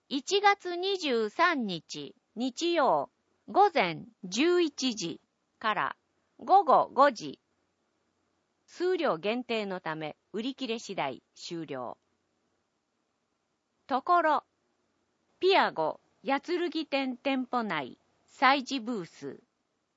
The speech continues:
問い合わせ先、秘書企画課、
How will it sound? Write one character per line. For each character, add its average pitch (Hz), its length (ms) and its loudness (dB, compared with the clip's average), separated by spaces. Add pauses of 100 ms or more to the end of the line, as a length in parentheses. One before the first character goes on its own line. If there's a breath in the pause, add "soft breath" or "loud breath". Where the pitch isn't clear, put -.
(1400)
問 349 240 2
い 381 40 0
合 339 120 2
わ 302 120 0
せ 277 140 -6
先、 214 480 -8 (560)
秘 311 180 -2
書 415 220 2
企 330 220 -4
画 339 320 2
課、 285 280 2